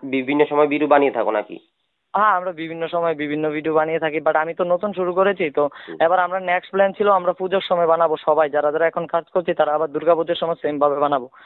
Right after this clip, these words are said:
Speaker 1: হুম।
Speaker 2: But যে ঘটনা হয়ে গেছে পুজোর আগেই সবকিছু শেষ হয়ে গেছে।
Speaker 1: মানে
Speaker 2: এমন তো
Speaker 1: তাদের
Speaker 2: না যে আমরা
Speaker 1: অভিযোগটা
Speaker 2: কোনো
Speaker 1: কি ছিল? মূলত তোমরা কি কোনো ধর্মে, ধর্মকে অপমান
Speaker 2: না,
Speaker 1: করেছো
Speaker 2: না,
Speaker 1: তোমরা?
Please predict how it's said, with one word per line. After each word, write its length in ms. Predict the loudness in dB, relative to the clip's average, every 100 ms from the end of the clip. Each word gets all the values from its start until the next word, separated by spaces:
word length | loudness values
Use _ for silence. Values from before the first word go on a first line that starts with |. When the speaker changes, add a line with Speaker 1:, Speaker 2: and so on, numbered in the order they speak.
| -16
Speaker 1:
হুম। 120 | -12 -2
Speaker 2:
But 160 | -2
যে 220 | 2 2
ঘটনা 360 | 4 2 0 -2
হয়ে 220 | 2 2
গেছে 220 | 2 -2
পুজোর 340 | -4 -4 2 2
আগেই 300 | 2 -2 -6
সবকিছু 400 | -8 -10 -12 -10
শেষ 280 | -4 -4 -2
হয়ে 120 | -2
গেছে। 180 | -4 -6 _ _ -20 -20 -6
Speaker 1:
মানে 120 | -2
Speaker 2:
এমন 180 | 0 2
তো 60 | 4
Speaker 1:
তাদের 140 | 8
Speaker 2:
না 60 | 8
যে 0 |
আমরা 140 | 8
Speaker 1:
অভিযোগটা 300 | 6 6 6
Speaker 2:
কোনো 120 | 4
Speaker 1:
কি 60 | 2
ছিল? 200 | 2 2
মূলত 320 | 4 4 4
তোমরা 340 | -2 -2 0
কি 100 | 0
কোনো 160 | 2 2
ধর্মে, 360 | 4 4 6 2 4
ধর্মকে 340 | 2 2 4 4
অপমান 300 | 4 4 4
Speaker 2:
না, 60 |
Speaker 1:
করেছো 260 | 6 4 4
Speaker 2:
না, 160 | 2
Speaker 1:
তোমরা? 200 | 0 -2